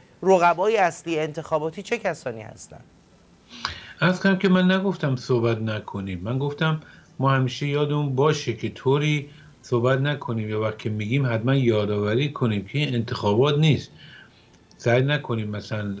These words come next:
Speaker 2: عادیش بکنیم این زشتی این نمایش مسخره رو. ما می‌تونیم از مناظره خیلی چیزا گیرمون بیاد. تعادل داخل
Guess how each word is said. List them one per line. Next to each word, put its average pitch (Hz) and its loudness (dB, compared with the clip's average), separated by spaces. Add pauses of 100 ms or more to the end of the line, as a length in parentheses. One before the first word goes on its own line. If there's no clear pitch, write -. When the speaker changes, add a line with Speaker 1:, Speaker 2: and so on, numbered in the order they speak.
(140)
Speaker 2:
عادیش 113 0
بکنیم 98 -2
این 101 -2 (420)
زشتی 113 2
این 113 4
نمایش 98 -4
مسخره 95 -2
رو. 87 -4 (600)
ما 143 2 (260)
می‌تونیم 131 4
از 107 2
مناظره 104 0
خیلی 156 -2
چیزا 110 0
گیرمون 98 -2
بیاد. 90 0 (400)
تعادل 113 2
داخل 117 0